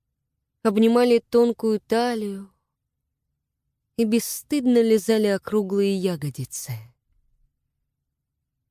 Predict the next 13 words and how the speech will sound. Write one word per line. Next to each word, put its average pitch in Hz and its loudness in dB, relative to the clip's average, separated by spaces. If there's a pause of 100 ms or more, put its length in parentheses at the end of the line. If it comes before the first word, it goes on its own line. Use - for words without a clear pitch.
(640)
Дева 240 4
потревожила 208 0
тишину 180 -2
случайно. 135 -8 (1400)
Её 175 2
маленькие 170 0
руки 160 -4
старательно 180 -2
отжимали 160 0
переброшенные 143 -2
через 127 -10
плечо 156 -10 (640)
волосы. 151 -4